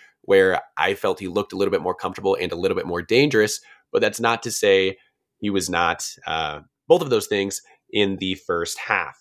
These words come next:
And yeah, we continued to have the better of the chances and were extremely close to coming away with a penalty kick. If Justin Meram was just about half a second quicker, we probably come away with one. It was initially called a penalty and then overturned via V A R, rightfully so, might I add.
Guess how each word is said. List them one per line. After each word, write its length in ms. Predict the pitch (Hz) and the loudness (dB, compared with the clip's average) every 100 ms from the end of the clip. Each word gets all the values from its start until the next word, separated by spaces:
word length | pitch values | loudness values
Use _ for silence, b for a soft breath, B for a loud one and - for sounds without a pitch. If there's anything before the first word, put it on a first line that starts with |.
| _ | _
And 220 | 113 123 123 | -2 0 2
yeah, 140 | 139 | 2
we 100 | 117 | 2
continued 360 | 127 127 143 139 | -2 -4 -2 -2
to 60 | |
have 160 | 131 120 | -2 -2
the 60 | |
better 140 | 117 117 | -4 -4
of 60 | |
the 60 | 110 | -4
chances 420 | - 107 110 123 | -4 -4 -2 -2
and 280 | 87 98 98 | 0 0 2
were 160 | 101 98 | 4 4
extremely 500 | - - 113 131 101 | 2 0 4 4 4
close 300 | 95 98 - | 4 2 2
to 80 | |
coming 240 | - 98 90 | 0 2 4
away 140 | 87 | 4
with 100 | 85 | 2
a 40 | 85 | 0
penalty 300 | 104 98 92 | 0 -2 0
kick. 280 | 95 95 | 0 0
If 100 | 87 | -2
Justin 320 | 85 95 - 87 | -2 -2 -2 -2
Meram 260 | 90 90 | -2 -2
was 160 | 90 - | -4 -6
just 320 | - 135 120 | -2 0 0
about 240 | 104 98 | 0 0
half 240 | - 110 - | 2 0 0
a 40 | |
second 260 | - 104 104 | -4 -4 -2
quicker, 360 | - 151 156 | 0 4 4
we 140 | 135 107 | 4 0
probably 400 | - 98 92 90 | 2 0 0 -6
come 180 | - 95 | -2 4
away 200 | 101 127 | 6 6
with 160 | 113 | 6
one. 180 | 110 101 | 4 2
It 40 | |
was 140 | 85 82 | 0 -4
initially 300 | 90 - 80 | -8 -8 -10
called 320 | - 120 120 | 4 6 6
a 40 | |
penalty 400 | 110 107 98 98 | 4 -2 0 0
and 100 | 92 | 0
then 120 | 85 78 | -2 -4
overturned 720 | 80 82 - 123 120 113 107 | -6 -6 2 6 6 4 0
via 240 | 85 82 | -2 -2
V 200 | 82 80 | -2 -2
A 140 | 80 | 0
R, 360 | 78 107 110 101 | 4 6 6 4
rightfully 460 | 78 78 - 78 76 | 0 -6 -8 -12 -8
so, 440 | - 131 127 120 | -2 4 6 6
might 200 | 104 95 | 4 0
I 100 | 90 | 0
add. 420 | 85 90 90 87 | 0 0 0 -2